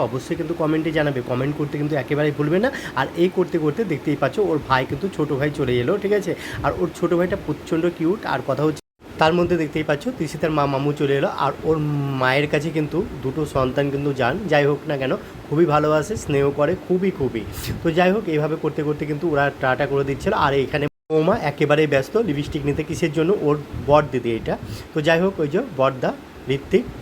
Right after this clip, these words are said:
এখানে বসে আছে। আর এই যে গপু কিন্তু আবার নতুন গাড়ি কিনেছে একটা নতুন, সেটাই কিন্তু তোমাদের মাঝে শেয়ার করলো। আর কথা হচ্ছে কি, এরা কিন্তু অনলাইনে সবসময় থাকে। আর সত্যি কথা কি, তৃষিতা মডেলিং করে, এই জন্য কিন্তু ওকে মানে Facebook,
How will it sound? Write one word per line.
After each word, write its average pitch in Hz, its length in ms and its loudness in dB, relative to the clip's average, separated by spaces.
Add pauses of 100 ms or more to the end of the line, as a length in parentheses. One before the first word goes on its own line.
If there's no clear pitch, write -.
এখানে 143 260 2
বসে 135 280 0
আছে। 139 160 0 (380)
আর 127 440 6
এই 143 100 0
যে 208 60 0 (280)
গপু 135 280 0
কিন্তু 143 200 0
আবার 131 300 2
নতুন 131 200 -2 (100)
গাড়ি 120 220 4
কিনেছে 139 340 0
একটা 143 140 -4 (100)
নতুন, 127 220 0 (300)
সেটাই 139 300 4
কিন্তু 147 140 -2 (100)
তোমাদের 131 320 0
মাঝে 127 240 0
শেয়ার 127 260 4
করলো। 131 180 2 (240)
আর 147 180 4
কথা 160 180 4
হচ্ছে 170 180 0
কি, 190 80 -2 (120)
এরা 160 200 0
কিন্তু 175 180 0 (160)
অনলাইনে 156 460 4 (100)
সবসময় 156 460 0
থাকে। 139 180 2 (380)
আর 131 140 2
সত্যি 208 300 4
কথা 196 140 6
কি, 190 160 -2 (120)
তৃষিতা 170 300 -2 (120)
মডেলিং 151 300 2 (100)
করে, 165 120 4 (140)
এই 139 100 0
জন্য 151 140 4 (100)
কিন্তু 165 200 -2 (100)
ওকে 147 140 0 (100)
মানে 139 120 2 (120)
Facebook, 131 480 2